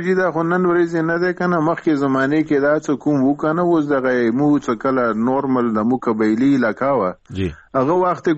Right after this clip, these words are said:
Speaker 1: ګورمنټ د مو ویله پولیټیکل ایجنټ ته.
Speaker 2: جی.
Speaker 1: پولیټیکل ایجنټ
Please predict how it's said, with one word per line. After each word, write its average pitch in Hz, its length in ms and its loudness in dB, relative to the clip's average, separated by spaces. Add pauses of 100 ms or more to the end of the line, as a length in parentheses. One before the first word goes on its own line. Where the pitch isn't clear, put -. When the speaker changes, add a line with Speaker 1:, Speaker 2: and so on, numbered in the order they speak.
Speaker 1:
ګورمنټ 156 480 0
د 156 80 0
مو 165 160 2
ویله 160 220 2 (100)
پولیټیکل 143 580 0
ایجنټ 120 380 0
ته. 69 160 -2 (240)
Speaker 2:
جی. 85 180 -2 (460)
Speaker 1:
پولیټیکل 160 560 2
ایجنټ 156 340 0